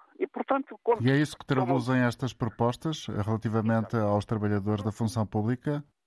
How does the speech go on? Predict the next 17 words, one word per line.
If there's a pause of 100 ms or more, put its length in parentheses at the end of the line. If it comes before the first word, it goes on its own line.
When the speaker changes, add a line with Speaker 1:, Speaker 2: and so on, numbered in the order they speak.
(200)
Speaker 1:
Exatamente,
senhor
António
Jorge. (120)
Eu,
no
fundo,
o
que
é
que
acontece? (680)
Quando
a
inflação
é
baixa,